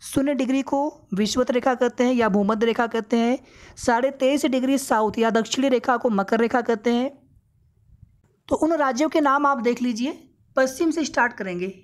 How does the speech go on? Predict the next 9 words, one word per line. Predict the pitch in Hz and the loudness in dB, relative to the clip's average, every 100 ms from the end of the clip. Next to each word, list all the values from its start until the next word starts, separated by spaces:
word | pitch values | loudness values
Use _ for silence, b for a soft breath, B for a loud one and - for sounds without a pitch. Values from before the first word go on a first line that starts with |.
| - | -10
ये | 233 | -4
भारत | 226 226 240 | 0 0 -2
जैसे | 240 226 254 | -6 -2 -2
हो | 233 | 0
गया, | 285 | 0
पश्चिम | 294 240 - 277 | 0 -4 -2 -2
से | 285 | -2
स्टार्ट | - 254 240 | 0 0 0
करेंगे। | - 226 226 | -2 -4 -6